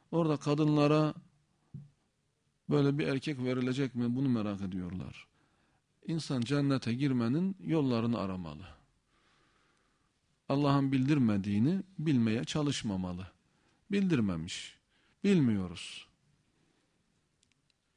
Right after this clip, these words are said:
Allah'ın bildirmediğini incelemenin de bir gereği yok.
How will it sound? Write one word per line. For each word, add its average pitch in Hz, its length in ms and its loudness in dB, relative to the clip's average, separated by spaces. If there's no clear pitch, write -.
Allah'ın 147 420 0
bildirmediğini 120 760 2
incelemenin 104 760 0
de 113 140 -4
bir 139 100 -6
gereği 107 400 -4
yok. - 300 -6